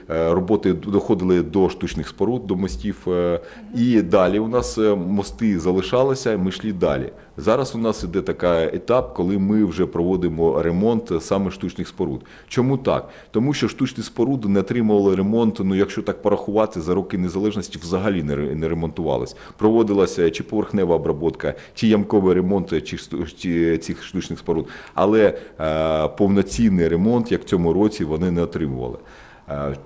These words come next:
чому, е, чому так довго проходить ремонт саме штучних споруд?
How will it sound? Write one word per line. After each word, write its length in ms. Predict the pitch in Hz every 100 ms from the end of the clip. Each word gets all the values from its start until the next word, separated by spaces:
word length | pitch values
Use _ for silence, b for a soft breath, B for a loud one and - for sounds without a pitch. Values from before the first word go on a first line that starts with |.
| - -
чому, 1200 | 123 117 147 151 135 67 87 90 92 92 90 87
е, 1080 | 82 80 73 62 60 69 73 69 - -
чому 260 | - 117 135
так 220 | 113 85
довго 300 | 113 131 107
проходить 600 | 90 92 - 104 95 -
ремонт 300 | 82 90 98
саме 260 | 101 90 87
штучних 380 | - 87 67 67
споруд? 300 | - 62